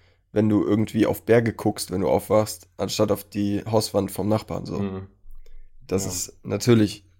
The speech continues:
Speaker 1: schöner, aber besonders ist es, glaub ich, nicht mehr.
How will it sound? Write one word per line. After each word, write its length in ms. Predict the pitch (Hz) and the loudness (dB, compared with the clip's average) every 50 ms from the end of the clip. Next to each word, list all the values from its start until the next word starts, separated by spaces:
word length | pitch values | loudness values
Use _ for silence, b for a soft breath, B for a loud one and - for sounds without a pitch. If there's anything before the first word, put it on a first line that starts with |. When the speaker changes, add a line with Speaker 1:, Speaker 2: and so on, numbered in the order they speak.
| _ _ _ _ | _ _ _ _
Speaker 1:
schöner, 600 | - - - - 113 113 107 - - 80 - - _ _ _ _ - - - - | -14 -8 -2 2 2 2 2 2 -2 -8 -12 -16 _ _ _ _ -20 -20 -16 -10
aber 380 | - 82 76 85 - - 117 - - _ _ _ _ _ _ _ - | -8 -6 -6 -6 -8 -8 -12 -16 -20 _ _ _ _ _ _ _ -8
besonders 840 | 101 90 - 98 98 117 123 123 117 117 117 - - - - - - - - - - - - | -4 0 2 4 4 6 6 6 6 6 4 0 -4 -10 -12 -16 -16 -16 -16 -16 -16 -14 -10
ist 180 | - - 104 104 | -8 -6 -6 -4
es, 160 | 101 - - | -6 -8 -8
glaub 200 | - - - - | -8 -10 -12 -12
ich, 100 | - 113 | -12 -12
nicht 220 | 92 - - - - | -12 -12 -14 -14 -14
mehr. 180 | 90 95 110 | -14 -14 -16